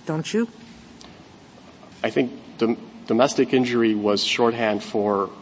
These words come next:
Speaker 1: The second step of the two-step inquiry.
Speaker 2: For the holding at the second step that the focus of the statute is a
Speaker 1: All right.
Speaker 2: domestic injury.
Speaker 1: Exactly. But the court wasn't looking at the plaintiff. It was, loo-,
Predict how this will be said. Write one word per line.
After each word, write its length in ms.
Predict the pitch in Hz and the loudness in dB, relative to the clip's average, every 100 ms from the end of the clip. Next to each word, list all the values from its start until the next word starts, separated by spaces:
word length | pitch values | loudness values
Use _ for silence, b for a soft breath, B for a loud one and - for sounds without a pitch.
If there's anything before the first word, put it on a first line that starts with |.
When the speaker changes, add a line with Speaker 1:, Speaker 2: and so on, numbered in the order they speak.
| - - - - | -20 -20 -20 -6
Speaker 1:
The 80 | 220 | -2
second 360 | - 226 226 185 | 4 4 4 2
step 360 | - 240 214 | 6 6 6
of 220 | 170 - 156 | 2 -2 -10
the 80 | |
two-step 600 | 160 - 196 - - 151 - - - - - 233 | -10 0 0 2 0 0 -2 -12 -20 -20 -4 2
inquiry. 500 | 233 - 131 110 - - - | 2 2 -2 -2 -8 -18 2
Speaker 2:
For 220 | 120 113 | 4 6
the 120 | 117 | 6
holding 320 | 135 135 127 | 4 6 4
at 80 | 110 | 4
the 80 | 113 | 2
second 320 | - 127 113 | 4 4 2
step 320 | - 104 104 | 2 2 2
that 140 | 107 - | 0 -2
the 80 | |
focus 440 | - 131 123 117 113 | 2 4 4 2 2
of 80 | 107 | 0
the 100 | 101 | 0
statute 460 | 113 104 101 107 | 2 2 2 0
is 140 | 101 98 | 0 2
a 40 | |
Speaker 1:
All 60 | 170 | 2
right. 60 | 151 | 2
Speaker 2:
domestic 300 | 123 113 214 | 0 -2 -2
injury. 260 | 92 104 | -4 2
Speaker 1:
Exactly. 640 | 185 170 - 175 156 147 131 - - | 4 4 6 6 6 -2 -6 -6 2
But 160 | 190 - 202 175 - - | 2 2 -12 -16 -18 -12
the 220 | 180 196 | -4 -4
court 360 | - 285 269 202 | 2 2 4 2
wasn't 400 | 202 180 160 160 | 0 0 -6 -4
looking 540 | 156 190 - 143 127 - | 4 4 4 -4 -4 -4
at 160 | 139 131 - - | -4 -4 -8 -6
the 260 | 131 131 - - - - | -6 -6 -10 -20 -20 -20
plaintiff. 600 | - 180 156 - 131 - - - - B B B - | 0 0 2 -2 -4 -4 -16 -20 -20 B B B 0
It 140 | 180 | 4
was, 200 | 185 160 | 4 4
loo-, 180 | 202 - | 2 -2